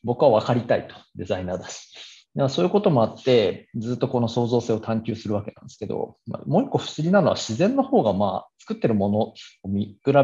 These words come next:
るとやっぱすごいものに見えるんですよね。まあ、バッタの足の方がロボットよりもすごく見えますよね。太陽光パネルよりも葉っぱの方がすごく見えますしね。まあ、そういうことですね。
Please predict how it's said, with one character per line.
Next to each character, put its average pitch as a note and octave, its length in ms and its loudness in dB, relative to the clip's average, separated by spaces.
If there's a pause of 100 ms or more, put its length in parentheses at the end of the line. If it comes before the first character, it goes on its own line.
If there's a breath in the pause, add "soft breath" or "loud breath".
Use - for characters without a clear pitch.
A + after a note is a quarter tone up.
る C3+ 100 2
と C3+ 80 4
や B2 60 2
っ - 20 -6
ぱ - 60 -12
す - 240 -12
ご D#3+ 160 2
い B2+ 40 2
も F2 120 -4
の - 120 -10
に B1+ 40 -14
見 C#2 140 -10
え - 60 -12
る - 80 -20
ん - 20 -
で - 100 -20
す - 180 -20
よ D3 60 -6
ね。 - 140 -12 (420 soft breath)
ま G#2 100 -8
あ、 - 20 -12
バ G#2 100 -2
ッ - 120 -4
タ F#3 120 4
の E3+ 140 4
足 D#3 160 2
の D#3 80 2
方 C3 180 -4
が - 200 -6
ロ A#2 180 0
ボ A#2 120 -2
ッ - 80 -16
ト - 60 -12
よ C#2 60 -8
り C2+ 60 -10
も D2 80 -12
す - 160 -12
ご G2+ 100 -4
く - 100 -14
見 - 120 -14
え D#2 40 -12
ま C#2+ 120 -8
す - 140 -20
よ - 60 -16
ね。 G2 140 -16 (420 loud breath)
太 C#3 120 2
陽 D#3+ 220 4
光 D#3 180 2
パ D3+ 120 2
ネ G#2+ 120 0
ル - 80 -6
よ D#2 60 -8
り - 80 -12
も - 80 -12
葉 - 100 -4
っ - 80 -14
ぱ A2 80 0
の G#2+ 60 -4
方 - 100 -6
が - 80 -10
す - 120 -18
ご - 100 -12
く - 100 -20
見 - 100 -20
え - 40 -20
ま - 100 -20
す - 140 -20
し - 80 -20
ね。 - 60 -20 (500 loud breath)
ま - 80 -12
あ、 - 40 -12
そ - 100 -4
う D3 40 2
い - 20 -2
う C#3+ 40 -6
こ C#3 80 -4
と - 120 -2
で - 60 -14
す - 160 -14
ね。 G#2 100 -4